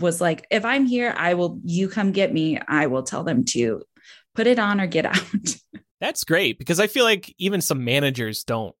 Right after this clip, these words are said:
Speaker 2: really want to enforce the mask rules, whether
Speaker 1: Yeah.
Speaker 2: or not they believe in the mandates. Like, even if you do believe in the mandate, you just don't wanna deal with these dicks giving you hell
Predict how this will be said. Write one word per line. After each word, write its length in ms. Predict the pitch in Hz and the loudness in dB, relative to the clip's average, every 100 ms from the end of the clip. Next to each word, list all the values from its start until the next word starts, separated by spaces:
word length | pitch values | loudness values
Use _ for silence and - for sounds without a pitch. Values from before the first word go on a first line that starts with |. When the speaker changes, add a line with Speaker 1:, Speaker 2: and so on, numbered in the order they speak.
| _ | _
Speaker 2:
really 380 | 120 123 120 113 | -8 -4 -2 -4
want 260 | 110 107 | -6 -8
to 600 | - 123 110 107 104 107 - _ - | -8 -6 -6 -6 -8 -10 -14 _ -6
enforce 580 | 131 - 135 120 113 - | -6 -4 0 0 0 -4
the 80 | |
mask 420 | 113 113 107 - - | -4 -4 -4 -6 -6
rules, 340 | 110 101 101 | -6 -6 -6
whether 280 | - 151 156 | 2 4 6
Speaker 1:
Yeah. 80 | 165 | 6
Speaker 2:
or 40 | |
not 260 | 120 127 - | 2 0 -4
they 140 | 110 | -6
believe 340 | 107 110 110 | -4 -4 -4
in 80 | 104 | -6
the 80 | 104 | -8
mandates. 560 | 113 123 117 90 98 131 | -4 -2 -2 -6 -4 -6
Like, 160 | 123 | -4
even 180 | 160 170 | -4 -4
if 120 | 147 | -4
you 60 | 131 | -4
do 140 | 127 | -4
believe 240 | 160 131 113 | 0 0 -2
in 60 | |
the 80 | 113 | -4
mandate, 340 | 113 113 127 135 | -4 -2 -2 0
you 140 | 180 | 0
just 180 | 226 - | 0 0
don't 160 | 180 | -2
wanna 160 | 180 175 | 0 -4
deal 600 | 139 147 202 190 165 190 - - - | -4 -4 0 2 2 0 -10 -20 -8
with 200 | 151 156 | -4 -2
these 280 | 160 143 - - | -2 -4 -6 0
dicks 480 | 185 226 180 - - | 2 2 0 -4 -2
giving 340 | 160 175 190 | 0 0 0
you 140 | 202 | 0
hell 580 | 180 180 247 131 131 196 | 0 2 2 2 2 0